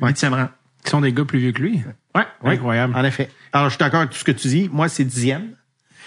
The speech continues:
Speaker 1: Euh, si ça avait pas été du très petit gabarit, pour moi, c'était un top cinq.
Speaker 2: Ouais, assurément.
Speaker 1: OK, alors du point de vue talent, et que, puis tu sais, le, le, le, depuis l'âge de seize ans, là, vraiment, là, même quinze ans, là, que, que on le voit,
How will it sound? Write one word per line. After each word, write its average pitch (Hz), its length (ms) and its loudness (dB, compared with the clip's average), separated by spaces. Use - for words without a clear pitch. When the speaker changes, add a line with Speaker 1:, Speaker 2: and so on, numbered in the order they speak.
Speaker 1:
Euh, 131 500 2
si - 320 -4
ça 196 160 0
avait 156 160 2
pas 170 200 2
été 170 500 2
du 117 100 -4
très 143 300 2
petit 165 320 -2
gabarit, 143 540 0
pour 139 100 2
moi, 156 320 2
c'était 139 300 0
un 131 100 4
top 117 160 -2
cinq. - 180 -10
Speaker 2:
Ouais, 160 160 2
assurément. 151 420 2
Speaker 1:
OK, 147 160 2
alors 139 200 2
du 127 100 -4
point 160 140 4
de 147 60 2
vue 160 100 2
talent, 151 400 2
et 135 80 4
que, 151 160 0
puis 120 180 -6
tu - 60 -10
sais, 170 100 4
le, 143 160 2
le, 131 180 0
le, 123 80 0
depuis 120 180 -2
l'âge 160 220 2
de 131 80 0
seize 135 340 0
ans, 139 140 2
là, 131 100 0
vraiment, 117 340 -2
là, 127 320 0
même 131 200 2
quinze 127 320 0
ans, 135 140 2
là, 127 180 -2
que, 110 300 -2
que 113 260 -4
on 110 100 -2
le 110 60 -2
voit, 131 300 0